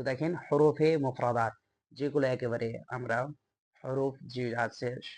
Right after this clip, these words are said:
শব্দ, লেটার যেগুলো আছে, আজকে আমরা ওইগুলো চিহ্নিত করব এবং তাদের প্রত্যেকটার সঠিক উচ্চারণ, মানে শুধু পড়লে হবে না, সঠিক উচ্চারণটা আজকে আমরা এখানে শিখব। হুম, তো চলি দেখি সঠিক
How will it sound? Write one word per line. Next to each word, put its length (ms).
শব্দ, 400
লেটার 320
যেগুলো 300
আছে, 180
আজকে 240
আমরা 240
ওইগুলো 320
চিহ্নিত 300
করব 180
এবং 120
তাদের 260
প্রত্যেকটার 640
সঠিক 460
উচ্চারণ, 460
মানে 180
শুধু 240
পড়লে 260
হবে 160
না, 40
সঠিক 460
উচ্চারণটা 600
আজকে 420
আমরা 200
এখানে 180
শিখব। 260
হুম, 200
তো 60
চলি 220
দেখি 180
সঠিক 300